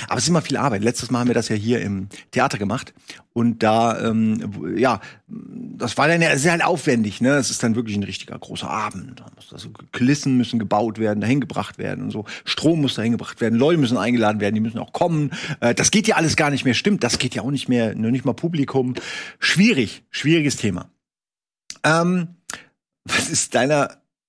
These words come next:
ach so, ich hab's falsch gelesen. Ich dachte, was ist deiner Meinung nach das flachste Tier der Welt? <laughs> Und dann dachte ich schon, Moment, das flachste Tier, das muss doch die, wie heißt dieses, ist das eine Moräne, wo dann schon das Auge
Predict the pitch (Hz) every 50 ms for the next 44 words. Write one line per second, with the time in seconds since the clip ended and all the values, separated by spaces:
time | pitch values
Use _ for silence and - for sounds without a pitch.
0 | _ _ - 180 - 165 160 - - 160 - - - - 165 165 - - 135 135
1 | 160 143 131 113 - 147 - - 131 123 135 117 123 104 - 123 131 143 135 120
2 | 120 127 143 139 123 120 120 127 - - - - 123 113 - - - 135 139 147
3 | - - - 135 - - 123 120 107 107 104 113 - - - 135 - - - -
4 | - - - - - - - - - - - - - - - - - - - -
5 | - 113 - 208 196 175 180 170 - - - 117 104 104 107 135 156 139 - -
6 | 98 - - - 135 - - - - 110 - - - - - - - - - -
7 | - - _ - 113 - - 127 151 160 - - 160 135 - _ - 156 151 147
8 | 139 _ _ _ _ _ _ _ _ _ _ _ _ _ - 120 131 147 156 -
9 | - - 165 147 135 147 135 - - - _ _ - 147 - - 185 - 190 185
10 | 185 180 180 135 139 151 180 190 185 190 190 185 185 - _ _ _ _ _ _
11 | - 143 151 160 147 135 - 147 143 147 123 - - - 113 147 185 196 185 185
12 | 196 196 185 190